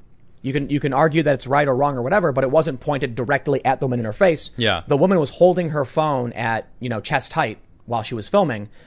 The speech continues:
Speaker 1: And so with the gun being pointed down, it looks like that's just a perspective issue. That's, you know, her
Speaker 2: And
Speaker 1: phone.
Speaker 2: actually, it kinda looks like she's, she's yelling at the woman, and she's, like, kinda looking this way, and
Speaker 1: At
Speaker 2: her
Speaker 1: the other
Speaker 2: gun's
Speaker 1: people.
Speaker 2: aimed down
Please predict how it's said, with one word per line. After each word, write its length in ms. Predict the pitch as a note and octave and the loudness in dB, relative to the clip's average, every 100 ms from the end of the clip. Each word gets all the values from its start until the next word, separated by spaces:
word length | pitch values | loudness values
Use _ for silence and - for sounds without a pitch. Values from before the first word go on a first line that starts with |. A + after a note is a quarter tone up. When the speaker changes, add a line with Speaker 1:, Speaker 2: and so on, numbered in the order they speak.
| - | -14
Speaker 1:
And 160 | - C3+ | -6 -2
so 60 | D#3 | 0
with 100 | C3+ | 0
the 60 | |
gun 240 | B2+ D#3 D#3 | 2 2 2
being 220 | D3 C3 | 0 -2
pointed 380 | - A#2+ A2+ G2+ | -4 -6 -4 0
down, 480 | D#3+ C#3+ A#2 G#2+ - | 2 2 -2 -8 -8
it 140 | C3 | -8
looks 340 | A#2 C#3+ - - | -2 -2 -2 -2
like 360 | B2+ A2 F#2+ - - - | -2 -2 -6 -16 -16 -6
that's 200 | C3 - | -4 -2
just 180 | C3+ B2+ | -6 -6
a 40 | |
perspective 540 | B2 - B2 A2 G#2+ | -10 -8 -8 -6 -8
issue. 180 | G2+ - | -8 -8
That's, 280 | A2 - - | -10 -10 -12
you 80 | A#2+ | -10
know, 60 | G#2+ | -8
her 120 | A#2 | -2
Speaker 2:
And 100 | C3 | 0
Speaker 1:
phone. 80 | G3+ | 0
Speaker 2:
actually, 280 | - C#3 | 2 0
it 100 | G#2+ | 0
kinda 220 | - F3 A#2+ | -2 -2 -2
looks 320 | G#2+ D3+ - | -2 -2 -2
like 240 | A2 - | -4 -6
she's, 340 | - - A2 G#2 G#2 - A2+ | -14 -10 -10 -12 -16 -16 -16
she's 320 | - A2 G2+ | -14 -12 -6
yelling 320 | B2 C#3 G#2+ | -4 -2 -4
at 200 | G#2+ A2 - | -4 -6 -6
the 100 | G#2 | -10
woman, 360 | G2+ G#2+ C#3+ F#3+ - - - - - - - - | -6 -6 -6 -8 -14 -20 -20 -20 -20 -20 -20 -10
and 280 | A#2+ A#2 A2 - | -4 -2 -4 -8
she's, 380 | - F3 F3 | -8 -6 0
like, 180 | D3 B2 | 0 0
kinda 240 | - D3 A#2+ | 0 -2 0
looking 340 | B2 B2+ G#2+ | 0 0 -4
this 220 | A#2+ - | -4 -2
way, 340 | C#3 C#3+ F3 - - - | 0 0 -2 -10 -10 -4
and 100 | A#2+ | 0
Speaker 1:
At 0 | |
Speaker 2:
her 40 | |
Speaker 1:
the 40 | B2 | 2
other 80 | A#2+ | 2
Speaker 2:
gun's 260 | D3 D3 | 2 2
Speaker 1:
people. 100 | F#2 C3+ | 0 0
Speaker 2:
aimed 400 | C3+ A#2+ - - | 0 0 -4 -4
down 440 | A#2+ C3 B2 | -2 0 -2